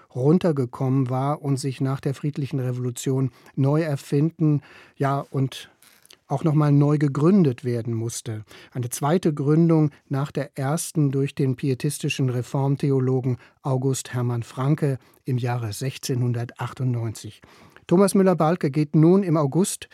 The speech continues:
zweitausendfünfundzwanzig in den Ruhestand. Gemeinsam mit ihm wollen wir in der kommenden halben Stunde zurückblicken auf sein Lebenswerk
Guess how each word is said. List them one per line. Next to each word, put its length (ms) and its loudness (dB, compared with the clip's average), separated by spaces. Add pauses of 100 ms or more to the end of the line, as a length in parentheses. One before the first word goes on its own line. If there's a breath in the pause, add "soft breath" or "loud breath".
(200 soft breath)
zweitausendfünfundzwanzig 1400 0
in 80 -2
den 140 0
Ruhestand. 720 2 (380 loud breath)
Gemeinsam 460 6
mit 220 0
ihm 280 4
wollen 200 2
wir 140 2
in 60 0
der 100 0
kommenden 420 4
halben 240 2
Stunde 420 2
zurückblicken 720 0
auf 160 -2
sein 180 0
Lebenswerk 720 0